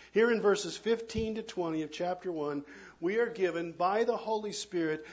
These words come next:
the answer to the theory of everything.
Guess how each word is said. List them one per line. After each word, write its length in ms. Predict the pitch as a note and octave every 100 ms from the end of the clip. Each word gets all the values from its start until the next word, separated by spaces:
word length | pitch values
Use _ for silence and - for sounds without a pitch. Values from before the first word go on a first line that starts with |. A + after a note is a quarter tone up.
| - C#3+
the 340 | G3+ B3+ C4 -
answer 560 | A3+ A3 - - E3 D#3+
to 200 | - F3
the 160 | D#3+
theory 580 | D#3+ - G#3+ F#3 C#3+ D3+ E3
of 140 | E3 - F3+
everything. 720 | E3+ C3+ C3 B2 - B2+